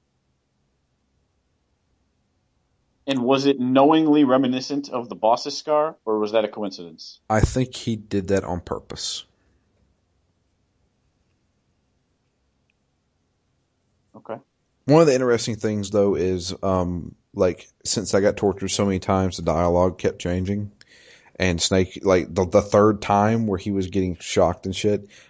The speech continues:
Speaker 2: he just kept telling her, he's like, he, he wouldn't even say anything. He was just saying, "Just kill me." He, he kept saying, "Just, just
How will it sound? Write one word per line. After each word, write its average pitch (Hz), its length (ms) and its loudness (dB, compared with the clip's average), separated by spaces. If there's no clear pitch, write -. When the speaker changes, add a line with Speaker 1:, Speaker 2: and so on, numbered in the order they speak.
Speaker 2:
he 110 100 -4
just 101 220 -2
kept - 320 0
telling 98 280 2
her, 92 80 0
he's 90 180 -2
like, 87 160 2
he, 101 200 0
he 107 80 2
wouldn't 113 180 6
even 95 100 2
say 101 200 4
anything. 87 320 -2
He 87 60 -4
was 90 100 -6
just 90 140 -4
saying, 87 180 -2
"Just 82 160 -8
kill 82 220 -2
me." 85 240 -8
He, 92 100 -6
he 87 220 -2
kept 87 280 -2
saying, 87 200 -2
"Just, 87 240 -4
just - 220 -2